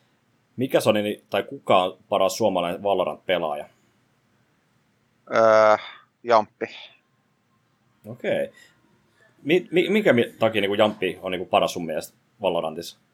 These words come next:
Speaker 2: En mä tiedä, me kaksi ollaan parhaalla. Me tultiin samasta koulusta, niin sen takia.
Speaker 1: Okei, pitää laittaa Jamppi edellä. Fair enough. Tota, miten kuvaisit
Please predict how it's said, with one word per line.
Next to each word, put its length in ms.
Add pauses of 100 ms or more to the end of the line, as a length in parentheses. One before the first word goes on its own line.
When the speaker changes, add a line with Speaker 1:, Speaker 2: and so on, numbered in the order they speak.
(200)
Speaker 2:
En 60
mä 100
tiedä, 140
me 120
kaksi 280
ollaan 280
parhaalla. 520
Me 140
tultiin 300
samasta 340
koulusta, 440
niin 100 (1000)
sen 220
takia. 300 (340)
Speaker 1:
Okei, 320
pitää 240
laittaa 280
Jamppi 300
edellä. 280 (680)
Fair 340 (100)
enough. 320 (1000)
Tota, 600
miten 220
kuvaisit 360